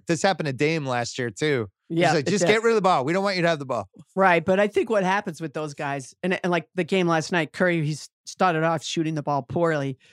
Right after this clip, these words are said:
Speaker 2: but you just know over time, a guy like him is gonna find a way to get open. He's gonna find his rhythm, and you can throw, and then once he gets there, you can throw as many guys as him you want. It's not gonna matter.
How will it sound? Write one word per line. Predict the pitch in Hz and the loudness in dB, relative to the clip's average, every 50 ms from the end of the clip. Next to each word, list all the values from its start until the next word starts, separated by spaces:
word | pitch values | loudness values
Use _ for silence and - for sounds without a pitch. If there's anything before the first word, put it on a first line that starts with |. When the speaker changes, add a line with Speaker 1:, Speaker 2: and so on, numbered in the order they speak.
| _ _ _ | _ _ _
Speaker 2:
but | - 240 233 | 0 2 2
you | 269 | 2
just | 247 330 320 - - | 2 0 0 0 2
know | 226 247 254 240 | 2 4 4 4
over | 190 156 143 143 | 2 0 -2 -6
time, | - - 214 262 262 185 131 127 135 | -4 -4 -2 -2 -2 -2 -2 -4 -4
a | 131 | -2
guy | - 160 160 | 0 0 0
like | 160 160 151 147 - | 2 0 -2 -4 -2
him | - 254 254 170 | -2 -2 -2 -2
is | 131 - | -2 -2
gonna | - 175 160 151 | -2 -2 -2 -2
find | - - 156 147 147 160 | -2 -4 -4 -2 -2 -2
a | 180 | 0
way | 185 165 175 | 2 2 2
to | 180 | 2
get | 180 196 185 160 | 2 2 2 2
open. | 135 139 139 - 175 175 180 | 2 0 -2 -2 -2 0 0
He's | 160 139 - | 0 0 -2
gonna | 160 156 151 143 | -4 -4 -4 -4
find | - - 151 147 151 175 | -2 -2 0 0 0 0
his | 190 190 143 143 | 0 -2 -2 -4
rhythm, | 143 147 147 156 | -4 -2 -2 -2
and | 151 147 170 | -2 -2 -2
you | 233 | -2
can | - 262 | -2 -2
throw, | - - 180 170 160 160 - - - - _ | -2 0 2 2 2 0 -4 -10 -18 -8 _
and | - 180 | 0 2
then | 220 214 196 | 2 4 4
once | 233 294 - | 2 2 2
he | - 208 | 0 0
gets | 190 196 180 - - | 2 0 0 0 -2
there, | 156 170 185 214 | -2 0 2 0
you | 269 220 247 285 | 0 -2 -2 -4
can | 320 202 | -4 -4
throw | - 175 165 | -2 0 0
as | 160 143 165 | 0 0 0
many | 175 175 180 170 | -2 -2 -2 -2
guys | 156 165 156 156 160 151 156 | -2 0 0 0 0 -2 -2
as | 156 156 147 | -4 -2 -2
him | 151 156 143 143 | -2 -2 -2 -2
you | 143 143 143 | -2 -2 0
want. | 143 151 170 202 180 139 | 2 2 2 2 0 -2
It's | 135 - | -4 -6
not | - 143 135 | -6 -6 -6
gonna | 127 123 123 | -6 -6 -6
matter. | 127 139 135 131 135 135 139 | -4 -4 -4 -4 -6 -6 -8